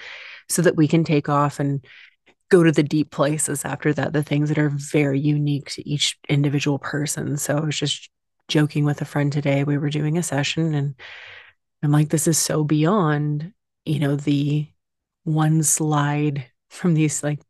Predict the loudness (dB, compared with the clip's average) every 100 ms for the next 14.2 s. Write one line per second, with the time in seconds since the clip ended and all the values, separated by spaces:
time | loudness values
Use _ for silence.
0 | _ 0 2 2 0 -2 -2 -2 -2 0
1 | 0 -2 -6 -20 -20 -20 -20 _ 0 4
2 | 4 4 4 2 6 4 6 6 4 2
3 | 0 2 2 0 _ _ -6 -6 -2 0
4 | 0 0 -6 _ -14 -12 0 4 6 6
5 | 4 -2 2 2 2 -8 -8 -6 2 2
6 | 2 -2 2 4 6 4 0 0 0 0
7 | 0 -2 0 0 0 0 -2 -2 0 0
8 | 0 -4 -10 _ _ -2 0 0 -2 -6
9 | -6 -2 0 0 -2 -4 -4 -4 -4 0
10 | 0 2 -2 -2 -6 -2 0 0 0 -2
11 | -4 -6 -4 -4 -2 -6 -10 -20 -20 -20
12 | -20 _ -4 -2 0 2 4 2 2 0
13 | 0 -4 -4 -4 -4 0 0 0 0 -2
14 | -2